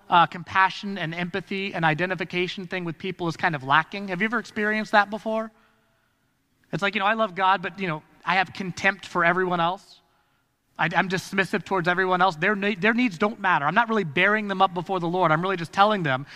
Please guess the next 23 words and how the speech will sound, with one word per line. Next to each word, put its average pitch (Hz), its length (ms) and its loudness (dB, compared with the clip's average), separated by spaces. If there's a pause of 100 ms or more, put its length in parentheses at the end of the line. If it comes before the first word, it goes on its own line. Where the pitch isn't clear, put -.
(100)
how 190 160 4
God 175 280 0
says 190 240 -2
that 151 160 -12
they 160 120 0
should 170 240 -4
be 165 80 0
living. 131 320 -2 (500)
Anybody 233 240 0
ever 247 140 0
experienced 226 440 -2
that 185 140 2
type 208 180 0
of 185 100 -12
priesthood, 220 420 -2
that, 175 260 0
you 175 60 0
know, 156 40 0
one-sided 185 680 0 (120)
priesthood? 214 480 -8 (1200)
From 185 120 2
anybody, 170 440 4
right? 151 280 2